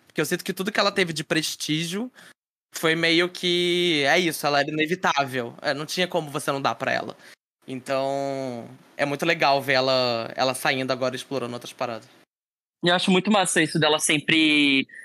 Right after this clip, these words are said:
Speaker 2: não ter muito medo de dar, de referenciar, sabe? As referências dela ali mesmo, de mencionar nominalmente as referências dela. E eu sempre achei isso muito legal, de tipo,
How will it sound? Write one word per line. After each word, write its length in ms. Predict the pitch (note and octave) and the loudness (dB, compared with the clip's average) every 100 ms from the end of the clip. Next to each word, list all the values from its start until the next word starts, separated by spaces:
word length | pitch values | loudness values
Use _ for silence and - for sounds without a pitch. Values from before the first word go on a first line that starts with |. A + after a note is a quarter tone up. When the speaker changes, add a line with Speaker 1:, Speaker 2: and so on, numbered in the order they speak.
| - - | -10 2
Speaker 2:
não 140 | F3 | 2
ter 140 | E3+ F#3 | 4 2
muito 200 | F3+ F#3+ | 4 4
medo 220 | F3 E3 | 4 4
de 200 | D#3 D3 | 2 2
dar, 240 | D3+ D3 C#3+ - - | 2 4 2 0 -10
de 300 | D3 C#3 E3+ - | -8 -4 -4 -8
referenciar, 640 | C#3 F#3+ G3+ G3+ - F#3 D3 | -4 0 2 2 2 2 4
sabe? 400 | F3 F3+ D#3+ C#3+ | 2 2 4 2
As 160 | C#3 | 2
referências 460 | C#3 D#3 C3+ - B2 | 0 0 0 -2 0
dela 240 | C3 B2+ | 2 2
ali 120 | A#2+ | 2
mesmo, 280 | A2+ G#2+ B2 | 0 -2 -4
de 100 | A#2+ | 0
mencionar 500 | C3+ C3 E3 C3+ C3+ | 2 2 2 4 4
nominalmente 520 | C#3 C#3+ C#3+ C3 B2+ | 4 4 4 2 2
as 40 | C3 | -2
referências 400 | C3 C3+ C3 C3 | -4 -4 -2 -4
dela. 220 | B2+ B2 - - _ _ _ | -4 -6 -14 -20 _ _ _
E 80 | E3 | 2
eu 80 | E3+ | 4
sempre 240 | F3+ F#3+ | 4 2
achei 200 | G#3+ A3 | 2 4
isso 160 | G#3+ A3+ | 4 6
muito 220 | G#3+ G#3+ | 4 6
legal, 340 | B3 A#3 G3 F#3 | 4 6 4 4
de 140 | E3 | 2
tipo, 720 | E3+ D#3+ D#3+ D3+ C#3+ C3+ B2+ | 0 -2 2 4 4 2 -2